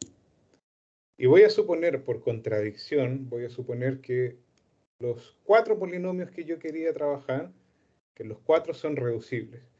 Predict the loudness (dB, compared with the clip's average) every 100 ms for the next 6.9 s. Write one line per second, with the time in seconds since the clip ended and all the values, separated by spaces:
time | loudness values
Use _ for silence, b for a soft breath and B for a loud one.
0 | _ _ 6 6 6 2 2 2 0 2
1 | 2 2 0 -2 -2 -4 -4 -4 -2 -2
2 | -4 -4 0 -2 -2 -2 -2 0 -2 -2
3 | 0 2 2 2 2 4 4 2 -2 -18
4 | -2 2 2 2 0 -2 0 0 0 -2
5 | -4 -8 -6 -2 0 0 0 -4 -4 -6
6 | -4 -2 -2 -2 0 2 0 -4